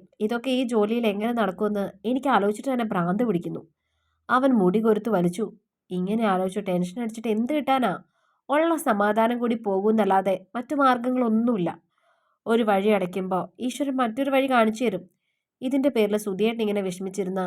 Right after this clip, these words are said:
ഉള്ള ആരോഗ്യം കൂടി പോകുന്നേ ഉള്ളൂ. ഏതായാലും അവിടേക്ക് ചെല്ലണ്ടെന്നല്ലേ പറഞ്ഞത്? ജോലി നഷ്ടപ്പെട്ടു എന്നൊന്നും അവര് പറഞ്ഞിട്ടില്ലല്ലോ. ഇത്രയും വർഷം അവിടെ ജോലി ചെയ്യുന്നതല്ലേ. ചിലപ്പോ കമ്പനിയിൽ എന്തെങ്കിലും ഒരു നഷ്ടം സംഭവിച്ചപ്പോ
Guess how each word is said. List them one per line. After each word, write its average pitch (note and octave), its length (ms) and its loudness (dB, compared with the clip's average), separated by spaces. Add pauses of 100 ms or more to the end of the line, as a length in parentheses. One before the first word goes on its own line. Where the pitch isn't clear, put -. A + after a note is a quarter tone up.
(220)
ഉള്ള C4 240 2
ആരോഗ്യം G#3+ 440 2
കൂടി G#3 180 2
പോകുന്നേ G#3 480 0
ഉള്ളൂ. F3+ 200 -2 (580)
ഏതായാലും G3+ 440 2
അവിടേക്ക് F#3 320 0
ചെല്ലണ്ടെന്നല്ലേ G3 600 -2
പറഞ്ഞത്? A3 420 0 (500)
ജോലി G3+ 360 -2
നഷ്ടപ്പെട്ടു F3+ 540 -2
എന്നൊന്നും F3+ 360 -2 (120)
അവര് G3+ 180 -4
പറഞ്ഞിട്ടില്ലല്ലോ. A#3 800 0 (580)
ഇത്രയും B3 400 2
വർഷം G3 280 0
അവിടെ F#3+ 200 2
ജോലി F#3+ 320 0
ചെയ്യുന്നതല്ലേ. F#3+ 440 0 (500)
ചിലപ്പോ F#3 300 -2
കമ്പനിയിൽ G3 560 0
എന്തെങ്കിലും G3+ 440 2
ഒരു G#3 120 2
നഷ്ടം F#3+ 340 0
സംഭവിച്ചപ്പോ F3+ 640 0